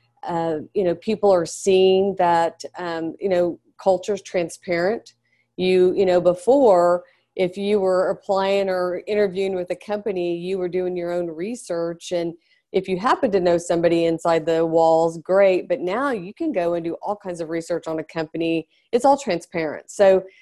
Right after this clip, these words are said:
I just think that, uh, leaders that are middle-aged that, you know, just aren't, don't have a grasp of this networked, connected economy,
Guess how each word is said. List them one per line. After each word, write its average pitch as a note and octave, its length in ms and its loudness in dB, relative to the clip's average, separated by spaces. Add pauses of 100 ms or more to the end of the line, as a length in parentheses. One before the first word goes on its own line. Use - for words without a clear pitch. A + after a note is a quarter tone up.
(320)
I A#3 100 4
just C4+ 260 -2
think A#3+ 280 -2
that, F3 320 2 (200)
uh, F3 180 -10 (140)
leaders G3+ 580 0
that F#3+ 180 2
are F3 200 2
middle-aged F3+ 880 0
that, D#3+ 320 -2 (120)
you F3+ 140 -8
know, E3 200 -6
just E3+ 400 -8 (100)
aren't, F3+ 400 -4
don't G3 300 2
have G3 220 0
a F3 40 4
grasp E3+ 800 -2 (160)
of E3 420 0 (540)
this F3+ 340 0
networked, F#3+ 920 0
connected F3 600 -4
economy, E3+ 920 -2